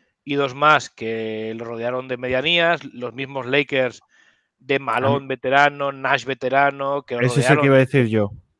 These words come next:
Speaker 1: que, que luego eran todos jugadores de tercer nivel, y claro, y, mm, llega un equipo con cara y ojos y, y,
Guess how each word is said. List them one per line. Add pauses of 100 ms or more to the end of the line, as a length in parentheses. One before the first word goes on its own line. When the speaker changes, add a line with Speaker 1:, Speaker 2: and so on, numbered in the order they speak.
Speaker 1:
que,
que
luego
eran
todos
jugadores
de (340)
tercer
nivel, (720)
y
claro,
y,
mm,
llega
un
equipo
con
cara
y
ojos
y,
y,